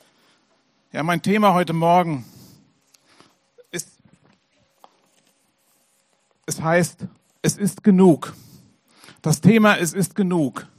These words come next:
Das hört sich vielleicht erstmal etwas negativ an. Wir sind behaftet, weil es oft so da mit uns,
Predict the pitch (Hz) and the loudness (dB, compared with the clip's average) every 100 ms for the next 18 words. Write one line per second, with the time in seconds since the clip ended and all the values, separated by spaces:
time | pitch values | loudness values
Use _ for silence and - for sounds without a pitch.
0 | _ _ _ _ - _ _ _ _ _ | _ _ _ _ -20 _ _ _ _ _
1 | _ _ _ _ _ _ 156 - 190 196 | _ _ _ _ _ _ -2 0 0 0
2 | 202 190 170 180 196 151 180 190 160 175 | 0 0 0 -2 -2 -4 -4 -2 0 0
3 | 185 185 185 185 175 175 190 151 - - | 0 0 0 -2 -2 -2 -2 -8 -16 -20
4 | _ _ _ _ _ - 156 175 160 - | _ _ _ _ _ -8 -6 -6 -6 -2
5 | 151 143 180 - 180 139 160 156 151 165 | 0 2 2 0 -4 0 0 0 -2 -6
6 | 147 185 165 165 156 175 160 | -4 -2 2 2 0 -4 -4